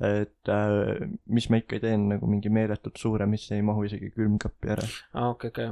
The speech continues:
Speaker 2: Sest meil oli tavaliselt niimoodi, et, äh, me tegime ka vist mingi, tavaliselt jah, mingi kaheksase.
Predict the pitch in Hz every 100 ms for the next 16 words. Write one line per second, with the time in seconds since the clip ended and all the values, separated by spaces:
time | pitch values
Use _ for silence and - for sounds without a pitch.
0 | 123 - 131 160 175 175 147 127 139 127
1 | 113 - - 156 117 110 107 _ - -
2 | - - - - 147 175 170 151 - 160
3 | 135 117 - 127 123 120 - _ - 156
4 | 131 - 135 135 135 127 127 - 170 190
5 | - - 190